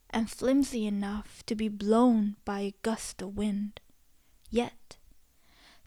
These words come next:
tightly meshed to deter the mosquitoes from entering our safety sanctuary.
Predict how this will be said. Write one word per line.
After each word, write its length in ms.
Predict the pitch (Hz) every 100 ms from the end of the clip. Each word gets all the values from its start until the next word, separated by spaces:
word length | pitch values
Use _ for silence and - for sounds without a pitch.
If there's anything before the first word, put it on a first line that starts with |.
| _
tightly 560 | - 247 277 - 247 226
meshed 720 | 202 202 269 - - - - _ _ _ _ - -
to 100 | -
deter 540 | 220 226 - 247 247 254
the 120 | 233
mosquitoes 800 | 208 208 - 214 - 214 214 -
from 180 | 202 -
entering 580 | 208 220 - 214 208 208
our 180 | 214 202
safety 540 | 202 - 202 - - 214
sanctuary. 920 | - 202 202 - 196 214 214 208